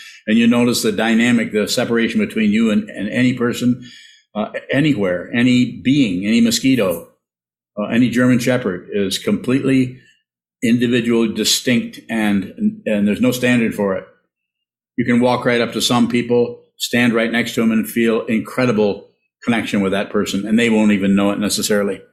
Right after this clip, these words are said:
And you may, you may walk away from that, uh, crosswalk and never see them again.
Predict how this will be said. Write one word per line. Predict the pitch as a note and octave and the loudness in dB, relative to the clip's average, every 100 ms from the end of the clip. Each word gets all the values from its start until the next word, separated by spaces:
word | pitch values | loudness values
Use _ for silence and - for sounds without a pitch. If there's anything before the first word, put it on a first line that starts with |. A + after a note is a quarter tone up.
| _ _ _ _ _ - | _ _ _ _ _ 0
And | A2+ | 2
you | |
may, | A2 | 4
you | A2 A2+ C3 B2 C3 | 2 2 2 0 2
may | A#2+ | 2
walk | A2+ G#2+ A#2 - | 2 2 0 0
away | A2+ A2+ A2 | 0 2 0
from | A2 G#2+ | 2 0
that, | G#2+ A2 - _ _ _ - | 0 -4 -12 _ _ _ -8
uh, | G2+ | -8
crosswalk | - B2 A#2 - A2+ A2+ | -4 -2 0 0 0 0
and | G#2 G2 | 0 0
never | G#2 | 0
see | G#2 - | -2 -2
them | G#2 G2+ | 0 0
again. | F#2 G2 F2+ - | 0 -4 -6 -10